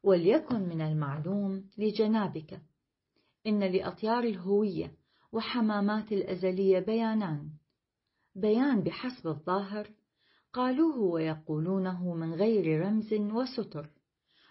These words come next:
ولا نقاب ولا حجاب، حتى يكون سراجا يهدي السالكين إلى معارج القدس، ونورا مبينا يجذب الطالبين إلى بساط الأنس، كما هو مذكور في الروايات الصريحة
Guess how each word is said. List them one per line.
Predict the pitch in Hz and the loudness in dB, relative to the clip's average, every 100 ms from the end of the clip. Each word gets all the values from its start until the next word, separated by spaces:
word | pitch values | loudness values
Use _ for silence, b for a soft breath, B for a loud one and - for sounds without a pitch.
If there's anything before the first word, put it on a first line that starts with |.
| b | b
ولا | 262 254 220 | 2 2 0
نقاب | 175 160 156 185 180 175 | -2 -6 -4 -2 -2 -2
ولا | 160 151 156 | -2 -2 -4
حجاب، | - 220 202 208 160 - _ _ _ _ _ _ _ _ _ _ _ _ | -6 -4 -2 -2 -2 -6 _ _ _ _ _ _ _ _ _ _ _ _
حتى | - 320 311 - 165 143 | -8 -2 -2 0 2 2
يكون | 156 196 190 | 0 -4 -4
سراجا | 180 - 156 175 170 175 | -4 -4 0 0 0 -2
يهدي | 165 190 196 151 | -2 -2 -2 -4
السالكين | 156 - 143 147 151 208 190 180 180 b b b - | -6 -4 -4 -4 -6 -4 -2 -4 -6 b b b -2
إلى | 311 262 | 0 0
معارج | 185 165 151 156 160 156 | -2 -2 0 0 -2 -4
القدس، | 156 - 220 220 - - _ b b b b | -8 -6 -6 -6 -12 -20 _ b b b b
ونورا | 208 202 220 220 190 | 2 4 4 2 0
مبينا | 165 160 160 190 185 170 170 - b b b | -2 -2 0 0 0 -4 -8 -14 b b b
يجذب | 190 180 190 202 | 0 2 2 0
الطالبين | 208 214 214 214 208 233 | -2 0 2 2 2 0
إلى | 233 226 233 233 | 0 -2 -2 -2
بساط | 226 226 240 240 | -4 -6 -8 -6
الأنس، | 247 254 269 226 151 - _ _ _ _ _ _ _ | -6 -4 -2 -2 -2 -10 _ _ _ _ _ _ _
كما | 269 262 175 165 | 0 2 2 0
هو | 185 160 | 0 2
مذكور | 156 156 196 190 | 0 -2 2 2
في | 185 - | 0 -8
الروايات | 156 156 151 151 180 196 | -2 -2 0 0 -2 -4
الصريحة | 208 - 220 226 226 - 240 | -10 -6 -2 -2 -2 -6 -8